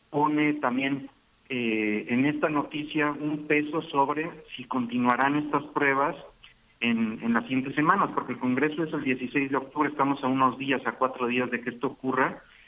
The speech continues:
y en caso de que, eh, Corea del Norte siga haciendo estas pruebas,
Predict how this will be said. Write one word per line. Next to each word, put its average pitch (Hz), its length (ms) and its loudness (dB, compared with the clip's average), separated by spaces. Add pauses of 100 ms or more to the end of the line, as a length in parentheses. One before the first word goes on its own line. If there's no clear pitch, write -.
(280)
y 120 260 2
en 120 200 2
caso 139 320 0
de 135 180 -2
que, 107 640 0 (260)
eh, 107 380 -2 (240)
Corea 127 300 2
del 135 100 0
Norte 143 400 4
siga 143 440 0 (380)
haciendo 135 320 -2
estas 139 220 -2
pruebas, 143 400 2